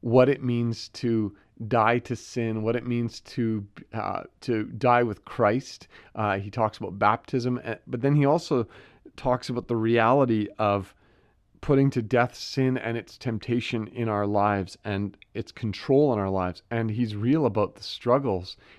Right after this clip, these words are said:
in that, in himself. And so that leads him into Romans eight and him saying that, that definitive statement to begin, "There is therefore now no condemnation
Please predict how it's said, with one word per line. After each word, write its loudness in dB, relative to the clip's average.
in 2
that, 0
in -2
himself. 2
And 0
so -2
that 4
leads 2
him 0
into 2
Romans 2
eight -4
and -4
him -4
saying 0
that, -2
that -4
definitive -2
statement -4
to -12
begin, -2
"There 2
is -6
therefore -2
now -2
no 0
condemnation -4